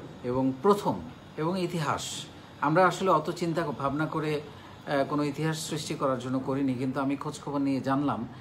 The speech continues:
যে এরকম টানা নব্বই দিন বাংলাদেশে কোনো কর্মশালা, আহ, হয়েছে এরকম কোনো রেকর্ড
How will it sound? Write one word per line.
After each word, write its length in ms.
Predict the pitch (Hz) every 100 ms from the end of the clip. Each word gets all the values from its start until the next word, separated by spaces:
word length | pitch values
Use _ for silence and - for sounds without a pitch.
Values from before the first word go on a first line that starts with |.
| - - - -
যে 460 | 120 135 123 139 -
এরকম 460 | 160 151 160 147 135
টানা 300 | 170 160 185
নব্বই 500 | 180 165 135 120 147
দিন 260 | 123 110 - - - - - - - - - -
বাংলাদেশে 800 | 110 131 151 160 156 143 - 110 98
কোনো 380 | 143 139 147 135
কর্মশালা, 640 | 131 131 131 135 - 139 92
আহ, 1800 | - - - - - - 131 127 120 120 113 117 120 - 123 113 107
হয়েছে 380 | 139 175 - 147
এরকম 420 | 117 120 127 131
কোনো 200 | 120 120
রেকর্ড 280 | 113 120